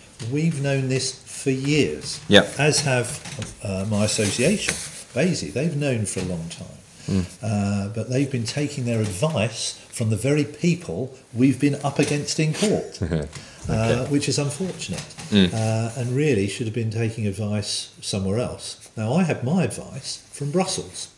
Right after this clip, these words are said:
Speaker 2: Yeah.
Speaker 1: I didn't listen to what I was being told. I wanted to know what was factual.
Speaker 2: Mm.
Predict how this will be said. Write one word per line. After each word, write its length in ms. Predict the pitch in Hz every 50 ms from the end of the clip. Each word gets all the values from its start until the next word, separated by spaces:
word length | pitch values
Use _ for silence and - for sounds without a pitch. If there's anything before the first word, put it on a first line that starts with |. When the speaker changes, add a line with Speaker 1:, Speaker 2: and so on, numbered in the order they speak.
| - - - - - -
Speaker 2:
Yeah. 200 | 101 98 92 - - - 107
Speaker 1:
I 100 | 120 147
didn't 300 | 156 - 170 147 147 -
listen 320 | 135 143 143 - - 147 123
to 200 | 110 - 110 98
what 140 | 101 110 104
I 100 | 104 101
was 160 | 98 98 92 -
being 260 | - 98 92 87 85
told. 500 | - - 90 82 78 82 147 165 165 - - - - - _ - - - - - - - -
I 120 | 101 101 113
wanted 280 | 110 107 101 92 -
to 100 | - 113
know 220 | 104 104 104 107 113
what 180 | 107 117 - -
was 180 | 131 110 - -
factual. 760 | - - - - - - 185 165 - - - - - - - - - - - - -
Speaker 2:
Mm. 160 | 95 87